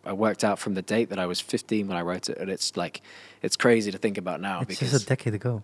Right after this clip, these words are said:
Speaker 1: I can't, yeah, it's
Speaker 2: <laughs>
Speaker 1: so long
Speaker 2: Wow.
Speaker 1: ago, yeah, but it feels, it feels kind of, it feels fresh every time I play it, you know. So it's
Speaker 2: Oh, that's good. That
Speaker 1: Yeah.
Speaker 2: means it is a really good song.
Speaker 1: Well, I think, I think, I think it just means that it, it, it means something to me,
Speaker 2: Yeah.
Speaker 1: and it, it's, it,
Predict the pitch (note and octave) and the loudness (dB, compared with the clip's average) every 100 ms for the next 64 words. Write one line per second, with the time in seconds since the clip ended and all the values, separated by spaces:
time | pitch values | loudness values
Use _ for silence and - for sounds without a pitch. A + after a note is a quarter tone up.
0 | - A2 A#2+ G#2+ C3+ G#2+ G2+ D3 - E3 | -4 0 2 6 6 8 6 6 6 8
1 | C#3+ B2+ C#3 B2 G2+ G2 A2+ G2+ A2 - | 12 12 12 10 8 6 4 4 2 8
2 | A#2+ A2+ - - - - A2 - G#2+ G2 | 8 8 2 -2 -2 2 4 4 4 2
3 | - - - - G2+ - A2 - B2 - | -2 -14 -12 -6 0 4 4 6 4 4
4 | G2+ - F#2+ F#2 C3+ F#2+ - - - G2+ | 0 0 0 4 4 4 2 -8 -4 -2
5 | G#2+ - A2 G2+ - - - D#3+ G3 C#3 | 0 2 4 4 2 0 0 2 4 6
6 | A2 C3 - - - F#3 G2+ C3+ A#2+ A#2+ | 6 4 0 10 12 12 12 10 8 10
7 | C#3+ B2+ G2+ - B2 G2 C3+ D3+ D3 D3 | 10 8 2 2 2 4 10 12 12 12
8 | F#3 F3 B2+ C#3 E3+ C#3 - - B2 C#3 | 4 2 2 2 2 -2 -6 -2 4 6
9 | C3+ B2 B2 B2 A#2 - G#2+ F#2+ - F#2+ | 8 6 4 6 4 6 4 4 4 -4
10 | - G#2 G2 G#2+ G2+ G#2+ G2+ - G2+ A2 | -4 -4 -2 0 0 0 -2 -4 -4 -2
11 | C3 B2+ G#2 G2 G2 - G#2 F#2 - - | -2 -4 -6 -2 -2 -2 -4 -4 -4 -4